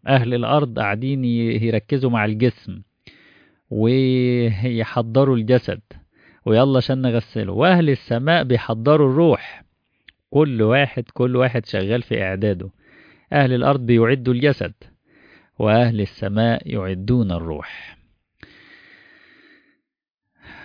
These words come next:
نزل إليه ملائكة من السماء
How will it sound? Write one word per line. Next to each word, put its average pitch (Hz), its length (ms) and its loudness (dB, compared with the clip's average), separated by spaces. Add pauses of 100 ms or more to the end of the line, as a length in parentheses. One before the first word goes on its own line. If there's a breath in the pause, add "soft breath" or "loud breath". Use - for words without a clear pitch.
(260 loud breath)
نزل 110 340 4
إليه 101 380 4
ملائكة 95 680 -2
من 87 180 -8
السماء 101 480 -16